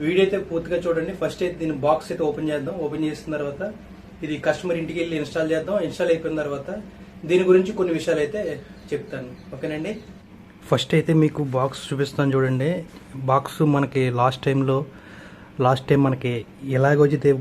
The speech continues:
బాక్స్ వచ్చేదో సేమ్ అలాగే ఉంది. ఇక్కడ మీకు టాటా ప్లే హెచ్డిఎన్ కనిపిస్తది. ఇక్కడ టాటా ప్లే లోగో ఉంది. తర్వాత ఇక్కడ యథావిధిగా మనం చూసే ప్రతిసారిని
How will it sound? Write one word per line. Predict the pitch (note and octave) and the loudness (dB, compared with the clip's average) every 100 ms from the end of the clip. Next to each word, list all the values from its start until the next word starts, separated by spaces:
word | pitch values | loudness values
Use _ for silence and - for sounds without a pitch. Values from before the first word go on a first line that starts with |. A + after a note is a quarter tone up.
| B2+ | 4
బాక్స్ | C3 C3 C#3+ | 2 2 -2
వచ్చేదో | C3 C#3 B2+ F3+ F3 | -2 -2 2 0 0
సేమ్ | - C3+ C#3+ C3+ | -2 2 4 4
అలాగే | C3 B2+ C3 B2+ | 4 4 4 2
ఉంది. | B2+ D3+ A3 - - - - - | 0 0 -2 -6 -16 -18 -12 -4
ఇక్కడ | C3+ C#3+ | 2 4
మీకు | C3+ C3+ B2+ | 4 2 4
టాటా | B2+ C#3+ C3+ | 4 4 2
ప్లే | C#3 A#2 - D3 | 0 -2 -6 -4
హెచ్డిఎన్ | C3 - D3 C#3+ | -2 4 4 4
కనిపిస్తది. | C3 A#2+ - C3+ B2+ F#3 A#3 F3+ | 2 0 -2 -2 2 2 2 0
ఇక్కడ | C#3 B2+ C3+ | 0 0 0
టాటా | A#2+ C3 | 0 0
ప్లే | C3+ B2+ B2 | 0 2 2
లోగో | B2 B2+ | 2 2
ఉంది. | B2+ D#3 F#3+ F#3+ - - - - - C3+ | 0 0 -4 -6 -14 -18 -18 -20 -8 -2
తర్వాత | B2+ B2+ C3 B2 A#2+ | 0 0 0 -2 -2
ఇక్కడ | A#2+ B2+ | -2 0
యథావిధిగా | B2+ C3 C3 B2+ C3 F#3+ - - - D3 | 2 4 4 4 2 0 -6 -20 -8 -2
మనం | C3 B2+ C3 | 0 0 0
చూసే | C3 - C#3 C3 F3 - - - - - | 0 4 4 4 0 -4 -14 -18 -18 -2
ప్రతిసారిని | C3+ C3 B2+ C3+ C3 B2 | 2 2 2 2 2 0